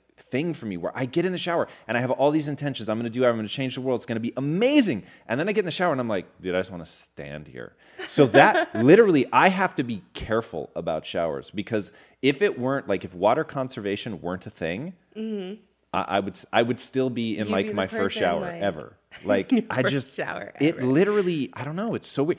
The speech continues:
Speaker 1: It is so comforting and
Speaker 2: Mm-hmm.
Speaker 1: so, it puts me in, like, this super alpha brainwave state. So it's like
Speaker 2: Yeah.
Speaker 1: meditating. It's the same reason that I can't just let myself meditate all day because it feels so good.
Speaker 2: That's so interesting.
Speaker 1: So that's my thing, Dan Bro.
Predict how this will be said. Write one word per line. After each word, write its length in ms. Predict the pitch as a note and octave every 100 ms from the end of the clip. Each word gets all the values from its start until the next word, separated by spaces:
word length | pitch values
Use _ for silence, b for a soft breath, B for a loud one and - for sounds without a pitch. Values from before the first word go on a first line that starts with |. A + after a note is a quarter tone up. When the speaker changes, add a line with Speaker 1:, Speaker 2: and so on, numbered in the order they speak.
| -
Speaker 1:
It 100 | D3
is 160 | C3+ -
so 300 | - D3 G#3
comforting 600 | - D3+ B2 D#2+ D2 C#2+ -
and 140 | A2 A3
Speaker 2:
Mm-hmm. 300 | A3 A3+ G#3
Speaker 1:
so, 340 | D3+ D#3+ F3+ B B
it 160 | G#2 -
puts 240 | D#3 D3+
me 140 | D#3+
in, 100 | C#3+
like, 220 | A2+ G#2 -
this 260 | F#2+ F#2
super 640 | - - - C3 C3 A#2+ F2+
alpha 640 | G#2+ - A2 G#2+ G2+ - F2+
brainwave 500 | G2 G2+ A#2+ C#3 C#3
state. 280 | - C#3+ D3+
So 100 | G#2
it's 120 | -
like 100 | A#3+
Speaker 2:
Yeah. 100 | G3
Speaker 1:
meditating. 460 | F#2+ C3 D3 D3
It's 160 | - -
the 60 | B2+
same 280 | C#3+ F3
reason 280 | D#3+ D#3 C3+
that 100 | A#2
I 80 | G#2
can't 280 | - A#2+ A2+
just 120 | -
let 100 | G#2
myself 320 | G2+ G2 G2
meditate 400 | F2+ F2+ A2 B2+
all 120 | C3+
day 240 | C#3 F3 G3+ B B B B _
because 260 | B2 C3 A#2
it 300 | A#2+ - -
feels 440 | - A2+ A#2+ G#2 -
so 600 | - - G2 F#2+ E2+ -
good. 320 | F#2 F2 D2 - _ _ _ _ _ -
Speaker 2:
That's 220 | G#3 -
so 220 | G3 G3 -
interesting. 300 | F3 F#3 F#3
Speaker 1:
So 140 | A#2
that's 380 | F#2 A#2+ C#3+ -
my 200 | A2 G2+
thing, 280 | - F2+ E2
Dan 180 | D#2 D2
Bro. 260 | D2+ D2